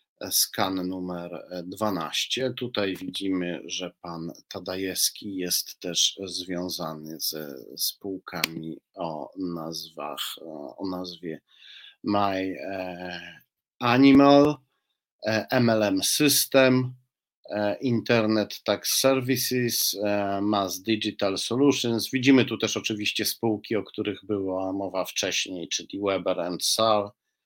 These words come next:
i Grupa Trinity. E, dlaczego to pokazuję? Dlatego, że w Krajowym Rejestrze Sądowym,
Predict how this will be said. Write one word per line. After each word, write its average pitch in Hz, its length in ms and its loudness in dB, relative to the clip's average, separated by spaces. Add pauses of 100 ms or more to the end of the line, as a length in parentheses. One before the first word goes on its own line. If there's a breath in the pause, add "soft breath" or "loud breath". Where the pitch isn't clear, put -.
(300)
i 107 100 -10
Grupa 104 400 0
Trinity. 95 640 -2 (1080 loud breath)
E, 113 340 6
dlaczego 147 500 8
to 180 120 6
pokazuję? 139 800 6
Dlatego, 180 540 6
że 139 320 8
w - 80 -4
Krajowym 147 520 10
Rejestrze 139 460 8
Sądowym, 127 760 6